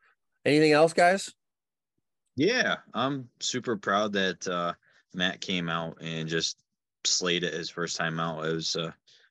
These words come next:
Speaker 2: pretty impressive, and it was awesome to shoot with, uh, him and Robbie, um, on the top bail. It was, it was fun. I, I would, I would suggest anybody that is, uh, ever interested in doing it to,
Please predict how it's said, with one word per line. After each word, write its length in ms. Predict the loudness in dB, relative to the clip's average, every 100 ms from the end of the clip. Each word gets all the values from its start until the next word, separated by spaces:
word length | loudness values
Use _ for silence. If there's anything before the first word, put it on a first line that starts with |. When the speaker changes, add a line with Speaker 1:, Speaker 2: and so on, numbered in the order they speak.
| _
Speaker 2:
pretty 200 | 0 2
impressive, 480 | 2 2 0 0 -2
and 120 | -4
it 60 | -4
was 160 | -4
awesome 380 | -4 -4 -4 -4
to 180 | -8 -6
shoot 340 | -4 -2 -4 -4
with, 220 | -6 -6
uh, 220 | -6 -6 -10 _ _ _ _
him 260 | -4 -2 -2
and 120 | 0
Robbie, 480 | 2 2 2 -2 -4 _ -20 -20 -20 _ _ -6
um, 360 | 0 2 0 -2 -10 _ _ _ _ -2
on 140 | 2 4
the 220 | 4 0 _ _
top 280 | -2 -2 0
bail. 300 | 0 0 -2 _ _ -8
It 40 | -6
was, 140 | -6 _ _ _ _ _ _ _ _ _ _ _ _ _ _ _ _ _ _ _ _ 0
it 80 |
was 140 | 2 2
fun. 320 | 2 0 -2 _ _ _ _ _ _ _ 2
I, 120 | 4
I 120 | 6
would, 280 | 4 2 2
I 100 | 2
would 100 | 4
suggest 540 | 2 -2 -2 -2 -4 -6
anybody 480 | -4 -4 -2 -2
that 180 | -2 -2
is, 320 | -4 -6 -6 -6
uh, 220 | -6 -4
ever 280 | -4 -4 -4
interested 380 | -4 -8 -6 -4
in 100 | -4
doing 300 | -2 -2 -4
it 160 | -6
to, 260 | -6 -6